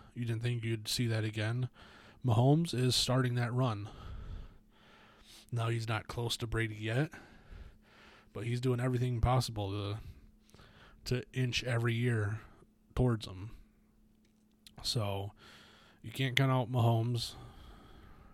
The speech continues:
I don't know what's gonna happen in that game.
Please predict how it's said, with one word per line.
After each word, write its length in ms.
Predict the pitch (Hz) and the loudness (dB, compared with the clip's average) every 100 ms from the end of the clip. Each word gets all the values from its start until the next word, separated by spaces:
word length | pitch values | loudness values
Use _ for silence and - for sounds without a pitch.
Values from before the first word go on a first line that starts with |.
| - _ _ - - - - - - - _ - _ _ - | -20 _ _ -20 -20 -20 -20 -20 -20 -20 _ -20 _ _ 0
I 80 | 117 | 2
don't 160 | 120 120 | 4 2
know 80 | |
what's 180 | 104 98 | -2 -4
gonna 160 | 104 110 | -6 -6
happen 280 | 110 98 95 | -6 -8 -10
in 60 | |
that 220 | 101 92 - | -10 -12 -12
game. 340 | - - | -14 -14